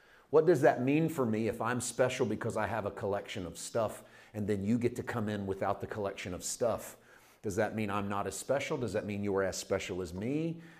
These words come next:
Where is my status? The early church was struggling with this idea. They didn't know what to do with it. Last week we preached or taught, "Get out of town."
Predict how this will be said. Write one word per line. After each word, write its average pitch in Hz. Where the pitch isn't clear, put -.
Where 113
is 107
my 104
status? -
The 110
early 107
church -
was 101
struggling 98
with 92
this 95
idea. 87
They 98
didn't 104
know 107
what 95
to 104
do 117
with 95
it. -
Last 147
week 135
we 120
preached 113
or 113
taught, 101
"Get 120
out 98
of 87
town." 87